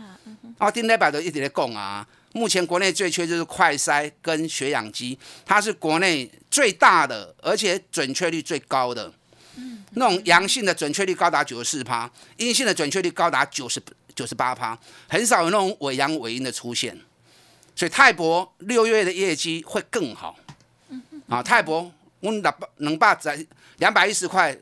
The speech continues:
Speaker 2: 就开始买了，今天涨到两百四十块，这多开心呢啊！还有哪些个股是还没有涨，业绩很好，即将爆发的？
Speaker 1: 嗨。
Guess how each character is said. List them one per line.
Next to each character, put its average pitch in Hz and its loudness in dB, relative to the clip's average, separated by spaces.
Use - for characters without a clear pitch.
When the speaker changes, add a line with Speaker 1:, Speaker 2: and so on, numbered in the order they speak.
Speaker 2:
就 - -8
开 165 2
始 147 -4
买 104 -6
了， 85 -16
今 202 -2
天 208 0
涨 143 -2
到 165 2
两 147 0
百 113 -6
四 117 -8
十 101 -8
块， 95 -10
这 185 -6
多 190 -8
开 135 -4
心 113 -10
呢 85 -12
啊！ 92 -14
还 208 6
有 285 2
哪 214 8
些 254 4
个 247 4
股 113 -10
是 - 2
还 214 6
没 220 2
有 277 2
涨， 120 0
业 262 2
绩 240 -2
很 202 0
好， 156 2
即 147 -6
将 180 2
爆 165 2
发 143 2
的？ 120 -6
Speaker 1:
嗨。 - -20